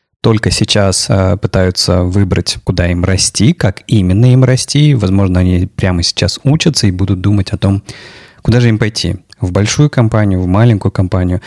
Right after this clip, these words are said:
Очевидно, что плюсы и минусы есть и там, и там, и хорошо и там, и там. А, но вот на ваш взгляд –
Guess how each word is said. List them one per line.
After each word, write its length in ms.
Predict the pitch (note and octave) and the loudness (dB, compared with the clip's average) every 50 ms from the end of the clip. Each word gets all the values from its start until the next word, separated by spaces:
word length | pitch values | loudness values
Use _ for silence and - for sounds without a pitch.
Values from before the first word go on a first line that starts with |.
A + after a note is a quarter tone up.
| - - - - | -12 -20 -12 -6
Очевидно, 460 | - G#2+ - - B2 C3 C3 A2+ G#2+ | -6 -4 -2 0 2 2 2 2 2
что 160 | G2 - - G2+ | 0 0 -2 -2
плюсы 400 | - A2+ A2+ A#2 A#2 - - G#2 | 0 2 2 2 2 2 2 2
и 40 | |
минусы 400 | G2+ G#2 G#2 G2+ G2 F#2+ - - | 2 2 2 2 0 0 0 0
есть 300 | G2 F#2 G2 F#2 - - | 0 2 0 0 0 -4
и 40 | G2+ | -4
там, 380 | - - F2+ F#2 F#2 F2+ - - _ | -2 0 0 0 0 -2 -4 -8 _
и 120 | - - - | -4 -4 -2
там, 340 | - F2+ G#2+ C3+ C#3+ C#3 - _ _ - | 0 2 2 2 2 2 -2 _ _ -4
и 260 | - G2+ G2 F#2 F2+ | 0 0 2 2 2
хорошо 500 | F2 - - G2 F2 - - - A2+ B2 | 0 -2 -2 -2 -2 0 0 2 2 2
и 60 | B2+ A#2 | 2 2
там, 260 | - A2+ G#2+ G#2+ G#2+ | 2 0 2 2 2
и 20 | |
там. 320 | - A2 G#2 G2+ G2 G2 - - - - - - - _ - | 2 2 0 2 0 0 -2 -6 -14 -20 -20 -20 -16 _ -4
А, 340 | - G2 G2 F#2+ G2 G2 F#2+ G#2 - - | -2 0 2 2 2 0 0 -2 -2 0
но 500 | C#3 B2 B2 C3+ C3+ C3 - - _ _ _ _ _ _ _ - | 2 2 4 4 2 2 -2 -4 _ _ _ _ _ _ _ -4
вот 200 | C3 A#2+ - C3+ | -4 -2 0 0
на 100 | C#3 C#3+ | 2 2
ваш 140 | C3+ A2+ G2 | 2 2 0
взгляд – 380 | G2 F#2+ F#2 E2+ - - - | -2 -2 -4 -4 -4 -6 -10